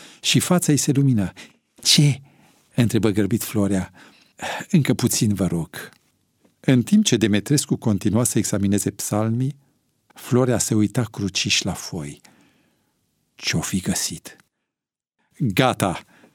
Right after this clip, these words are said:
Chipul lui Demetrescu exprima deplină satisfacție. Cezar, ia Biblia mică lui tata i-o dăm pe cea ortodoxă. Căutați amândoi Psalmul patruzeci și nouă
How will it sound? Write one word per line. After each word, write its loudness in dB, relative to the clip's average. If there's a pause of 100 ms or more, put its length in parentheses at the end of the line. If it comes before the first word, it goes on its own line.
Chipul 0
lui 4
Demetrescu 0
exprima -2 (100)
deplină -2
satisfacție. -8 (1300)
Cezar, 0 (180)
ia 4
Biblia 2
mică -2 (380)
lui 4
tata 2
i-o 4
dăm 2
pe 0
cea 0
ortodoxă. -4
Căutați 2
amândoi 2
Psalmul 0
patruzeci 0
și -2
nouă 2